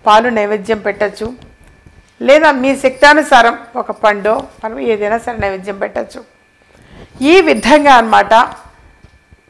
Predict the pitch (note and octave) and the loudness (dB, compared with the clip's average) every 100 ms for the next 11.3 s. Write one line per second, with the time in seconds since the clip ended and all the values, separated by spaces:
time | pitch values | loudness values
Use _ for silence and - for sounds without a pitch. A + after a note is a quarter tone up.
0 | _ _ C#4 D4+ F#4 F#4+ G4 F#4+ - - | _ _ 2 4 4 4 2 2 -4 -12
1 | A#3 B3+ B3+ B3 A#3+ A#3 A3+ B3+ C4 B3 | 0 2 4 4 2 0 2 4 4 4
2 | G#3+ A3 G#3+ G#3 G3+ G3 - _ _ _ | 4 -2 -4 -2 -2 -4 -10 _ _ _
3 | _ _ _ - E4 F4+ E4+ E4+ - C4+ | _ _ _ 2 4 4 4 2 2 4
4 | D4 E4 D4+ - C#4 C#4 C4+ A3+ A3 A3+ | 4 2 -4 2 2 4 4 4 4 4
5 | C#4 C#4 G#3 G3+ - - G#3+ B3+ C#4 C4+ | 2 0 -4 -6 -6 -4 2 4 4 0
6 | C4+ G#3+ G#3 G#3 G#3+ F#3+ F#3 F#3+ F#3+ G#3 | -4 -10 -10 -10 -6 -6 -4 -6 -6 -8
7 | - - - - _ _ _ - C4 E4 | -8 -18 -20 -20 _ _ _ -2 4 4
8 | D4+ C#4+ E4+ F#4 F4+ E4 D4+ C#4 B3 C#4 | 6 6 6 6 6 6 6 4 4 2
9 | E4 D#4 C#4 D4+ C4+ C4 B3+ C#4 - - | 2 2 0 0 2 2 2 2 -2 -16
10 | - A#3+ A#3 B3+ B3+ A3+ A3+ A3+ G#3 F3+ | -6 0 0 0 -6 -6 -8 -8 -6 -4
11 | G3 G3 A3 | -4 -4 -8